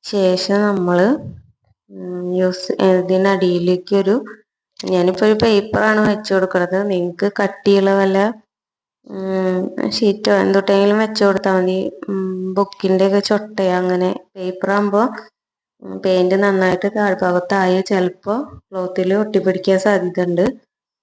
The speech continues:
ഇനി ഞാൻ യൂസ് ചെയ്യണത് ദേ ഈ ഒരു പെയിന്റുകളൊക്കെയാണ്. ബ്രഷ് ഫ്ലാറ്റ് ബ്രഷാണ് യൂസ് ചെയ്യുന്നത്.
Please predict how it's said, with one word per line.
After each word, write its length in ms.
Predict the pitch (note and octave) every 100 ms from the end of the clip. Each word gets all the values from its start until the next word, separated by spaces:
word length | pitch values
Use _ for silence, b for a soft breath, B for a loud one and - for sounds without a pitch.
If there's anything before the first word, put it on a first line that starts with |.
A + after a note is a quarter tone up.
| _ _ _ _
ഇനി 240 | G3 F#3+ G3+
ഞാൻ 180 | G#3 G#3
യൂസ് 300 | G3+ F#3 -
ചെയ്യണത് 480 | G3+ G3 F#3+ F#3+ D#3+ A#3+
ദേ 160 | F#3+ F#3+ - - - _ _
ഈ 120 | G3+ F3+
ഒരു 240 | F3+ F#3 F#3 F#3 F#3+ - G#3
പെയിന്റുകളൊക്കെയാണ്. 960 | _ F#3+ F3+ F3+ F3 F3+ F3+ F#3+ E3+ F3 A3+ - _ _ _ _ _ _ _ _ _ _ _ _ _ _ _ _ _ _ _ _ G#3 F#3+
ബ്രഷ് 460 | F3+ F#3 F#3 - G#3
ഫ്ലാറ്റ് 400 | A3 A3+ F#3 -
ബ്രഷാണ് 520 | F#3 F3+ - G3+ G3 G3
യൂസ് 280 | F#3+ F#3+ -
ചെയ്യുന്നത്. 540 | F3+ F3 E3+ E3